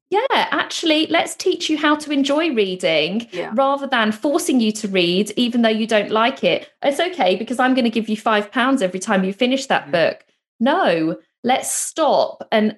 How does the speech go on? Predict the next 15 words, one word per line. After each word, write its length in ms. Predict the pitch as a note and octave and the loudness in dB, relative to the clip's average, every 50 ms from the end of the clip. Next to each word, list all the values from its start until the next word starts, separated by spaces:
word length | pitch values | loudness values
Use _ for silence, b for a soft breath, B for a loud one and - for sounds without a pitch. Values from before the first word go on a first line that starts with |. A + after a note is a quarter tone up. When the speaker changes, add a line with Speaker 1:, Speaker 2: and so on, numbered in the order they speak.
| _ _ - | _ _ -10
Speaker 1:
teach 540 | - - C#4+ C#4+ C#4 - - - - - - | -2 0 0 0 0 -2 -6 -10 -6 -2 0
them 200 | F#3 F3 F#3 - | 0 0 0 -2
how 300 | - - B3+ A#3+ B3+ B3+ | -4 -2 0 0 0 0
to 340 | - - - C#4 - - | 0 -2 -2 -2 0 0
enjoy 520 | C4 C4 A#3 A#3 - A3+ G3 F#3 F#3+ G#3 G#3+ | 0 0 0 0 -2 0 2 2 2 2 0
reading 400 | G#3+ G3+ G3+ G#3 G#3 A#3+ A#3 A#3+ | 0 -2 -2 -2 -2 0 0 0
a 40 | A#3+ | 0
book 320 | A#3 - G#4 - - - - | 0 -2 -2 -2 -2 -2 0
and 120 | A3 G#3 | 2 2
the 60 | G#3 | 2
benefits 640 | G3+ - - G3+ G3 G#3 G#3+ - - G#3+ - - - - | 2 0 0 0 0 0 0 0 -2 -2 -2 -2 -4 -2
that 160 | A3 - - | -2 -2 -2
come 300 | - - B3 E4 F#4+ F#4 | -2 -2 0 0 0 -2
from 300 | F4+ - F#3+ F3+ F3+ E3+ | -2 0 0 0 0 2
that. 320 | E3+ D#3 D3 B2+ - - | 2 2 2 2 0 -4